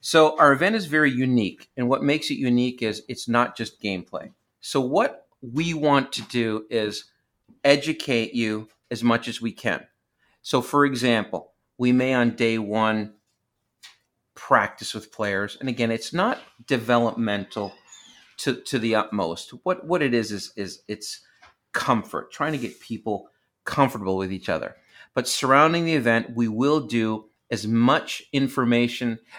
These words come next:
a-, as many information sessions as we can to help educate you. So whether it's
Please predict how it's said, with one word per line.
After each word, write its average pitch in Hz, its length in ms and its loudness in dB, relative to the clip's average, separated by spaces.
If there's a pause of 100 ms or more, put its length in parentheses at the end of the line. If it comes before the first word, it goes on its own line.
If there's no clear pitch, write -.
a-, - 160 4
as 117 140 -2
many 143 360 0
information 127 560 -2
sessions 117 460 -2
as 110 220 -6
we 110 140 -2
can 107 300 -4
to 101 60 -4
help 101 260 -6
educate 101 460 -6
you. 92 140 -10
So - 160 -8
whether 156 320 2
it's - 260 0